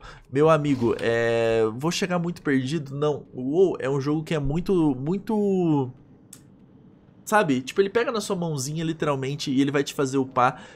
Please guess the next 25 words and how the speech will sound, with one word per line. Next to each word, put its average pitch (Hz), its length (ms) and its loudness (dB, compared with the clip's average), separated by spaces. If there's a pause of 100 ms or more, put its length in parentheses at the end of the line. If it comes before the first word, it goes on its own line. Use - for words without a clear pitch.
(120)
Você 135 180 -2
tendo 147 240 -4
na 151 80 0
cabeça 135 480 0
que 127 80 -10
você 131 180 -4
vai 143 120 0
upar 147 600 -2
de 139 120 -6
três 180 320 2
maneiras 143 440 0
possíveis. 107 640 -6
Você 120 240 -2
vai 131 80 4
upar 123 240 2
fazendo 120 420 -2
dungeon, 175 520 2 (280)
que 143 100 0
é - 20 4
isso 131 160 2
aqui 123 100 -4
que 127 80 0
eu 123 40 0
tô 117 100 -2
fazendo, 120 480 0